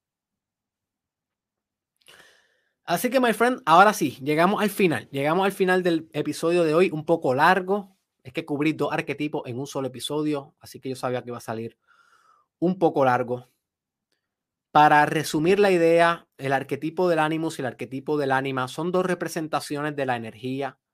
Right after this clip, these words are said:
femenina y masculina. Sea hombre o mujer, tienes ambas en tu vida. Inclusive tienes que balancear ambas, ambas para poder alcanzar tu máxima totalidad como ser humano.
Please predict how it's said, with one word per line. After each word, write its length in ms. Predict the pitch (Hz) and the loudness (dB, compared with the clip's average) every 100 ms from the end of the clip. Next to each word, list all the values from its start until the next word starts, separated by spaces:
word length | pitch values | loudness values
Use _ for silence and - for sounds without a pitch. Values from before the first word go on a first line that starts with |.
| _ _ _ _ | _ _ _ _
femenina 520 | - 127 120 127 135 | -6 -4 -4 -6 -4
y 40 | 135 | -4
masculina. 720 | 127 - 113 123 127 131 _ _ _ _ _ _ | -6 -6 -8 -4 -6 -8 _ _ _ _ _ _
Sea 280 | - 165 - | 0 0 4
hombre 300 | 180 180 180 | 2 4 2
o 40 | |
mujer, 520 | 165 139 143 151 - _ | 2 -2 -2 -2 -4 _
tienes 240 | 151 151 - | -4 -4 0
ambas 460 | 131 147 143 139 | 0 0 0 -2
en 160 | 143 139 | -6 -6
tu 120 | 139 | -4
vida. 240 | 131 135 131 | -2 -2 -2
Inclusive 460 | 127 123 151 151 | -4 -6 -2 -2
tienes 300 | - 143 156 | -2 -4 -4
que 140 | - 156 | -4 -2
balancear 500 | 131 127 123 160 156 | 0 -2 -4 0 2
ambas, 380 | 160 160 147 - - | 2 0 -2 -6 -6
ambas 360 | 139 160 160 | -4 -2 -2
para 260 | 156 135 123 | 0 0 -2
poder 240 | 123 139 | -4 -4
alcanzar 500 | 151 151 131 127 147 | -4 -6 -10 -6 -6
tu 140 | - 120 | -6 -4
máxima 480 | 131 - 147 139 | -4 -4 -4 -4
totalidad 540 | 131 131 120 117 127 - | -4 -4 -4 -2 -4 -6
como 240 | 131 117 | -10 -10
ser 200 | - 131 | -6 -4
humano. 540 | 131 110 123 131 127 | -4 -2 -4 -4 -6